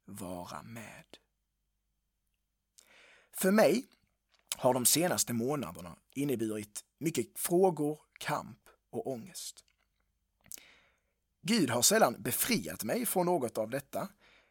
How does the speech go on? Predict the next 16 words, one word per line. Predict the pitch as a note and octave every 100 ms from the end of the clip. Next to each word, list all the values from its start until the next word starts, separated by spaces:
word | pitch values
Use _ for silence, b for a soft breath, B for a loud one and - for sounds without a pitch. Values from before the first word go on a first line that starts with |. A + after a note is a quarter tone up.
| b b
men | E3 G3 A#3+ C3+ G3+ - _ _ _
när | D3+
jag | D#3 D#3+
väl | F3 C#3
har | A#2+ A#2+
bjudit | C3+ A#2 B2 -
in | - G3+ A2
honom | G2+ A2 D#2 A2 D#3 _ _ _
har | B2+
han | B2+
kommit | B2 E3+ G3+ C#3 G#2+
mig | A#2+ A#2
nära | A#2 B2 F3 G3+ - - - _ _ _ _
på | -
olika | C3+ B2+ A#2
sätt. | - - G3+ - -